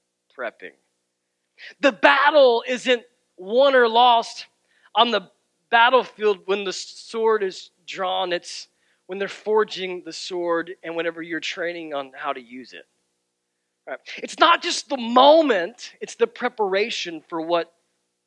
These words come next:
what is coming. And I think that God's wanting to prepare us for some incredible things. And the question is maybe, are we ready for what God is wanting to do?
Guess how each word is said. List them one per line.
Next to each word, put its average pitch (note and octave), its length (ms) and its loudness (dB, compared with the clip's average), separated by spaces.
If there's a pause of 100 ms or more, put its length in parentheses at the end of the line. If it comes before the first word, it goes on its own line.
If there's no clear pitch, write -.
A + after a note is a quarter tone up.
(580)
what E3 160 -6
is E3 100 -14
coming. C#3 400 -12 (520)
And C4 100 -2
I C4 60 0
think F4 300 0
that C#4+ 160 -6
God's B3+ 280 -2
wanting C4 200 0
to B3+ 120 -2
prepare B3 560 0
us G3 200 2
for G#3+ 160 -4
some F#3+ 320 -8
incredible G#3 720 -2
things. F#3 420 -6 (340)
And G#3+ 100 -12
the A3 80 -2
question C4+ 640 0
is G3+ 160 -2
maybe, A3+ 280 0
are G#3+ 280 2
we A#3+ 180 -4
ready G#3 800 -6 (220)
for A#3 100 -2
what - 240 -4
God A#3 320 2
is G#3+ 160 -8
wanting G#3 440 0
to E3+ 60 -8
do? C#3 440 -14